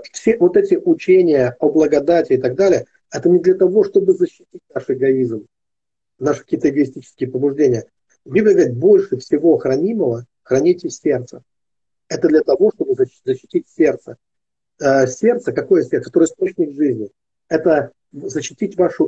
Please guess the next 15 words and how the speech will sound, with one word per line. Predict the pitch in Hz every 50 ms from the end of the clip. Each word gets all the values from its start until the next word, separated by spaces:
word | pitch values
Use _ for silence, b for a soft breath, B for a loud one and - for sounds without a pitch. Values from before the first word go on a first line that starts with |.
| - -
искренность, | 185 190 190 - - 131 123 117 101 98
защитить | 123 127 127 160 - - 185 190 -
вашу | 139 147 156 151 147 - 147 139 127 - _ _ -
любовь, | - 131 147 156 139 147 143 127 113 - - _ _ _ _ _
защитить, | - 117 - - 131 127 - 180 - - _ _ _ _ _ _ _ _ _ -
э, | 160 143 139
когда | 139 - 147 151 170 160
вы | 156 156
нашли | 156 156 147 - - 185 220 226
любовь, | 202 190 180 156 151 135 120 -
и | - 139
вы | 165 165
пребываете | - 151 147 143 151 151 160 156 156 143 127 - 131 120
в | 120
ней, | 127 117 107 101